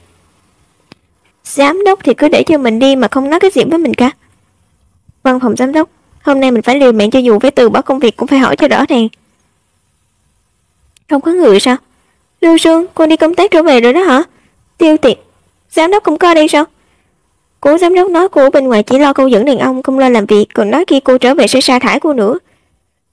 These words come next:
Tranh thủ lúc tôi không có ở đây rồi tạo tin đồn nhảm cho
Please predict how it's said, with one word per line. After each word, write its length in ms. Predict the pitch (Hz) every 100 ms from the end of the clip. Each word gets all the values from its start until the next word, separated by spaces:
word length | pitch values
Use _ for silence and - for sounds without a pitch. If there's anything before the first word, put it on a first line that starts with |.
| _ _
Tranh 240 | 311 294
thủ 180 | 285 220
lúc 120 | 415 -
tôi 120 | 302
không 160 | 311
có 140 | 311 370
ở 140 | 330
đây 180 | 330 294
rồi 120 | 226
tạo 200 | - 202
tin 140 | 285 302
đồn 200 | 240 208
nhảm 140 |
cho 60 | 220